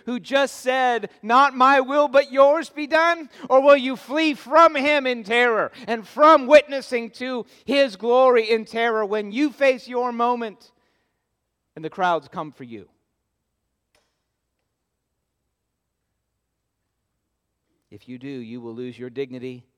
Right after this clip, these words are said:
and your true honor just like they did.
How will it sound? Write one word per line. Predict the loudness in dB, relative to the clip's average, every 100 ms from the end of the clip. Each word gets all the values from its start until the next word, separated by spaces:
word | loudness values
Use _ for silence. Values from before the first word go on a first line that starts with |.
| _ _ _ _ _
and | -20
your | -20 -20
true | -18 -18
honor | -14 -16 -16 -20 -20 _
just | -20 -20 -20
like | -20 -20
they | -20
did. | -20 -20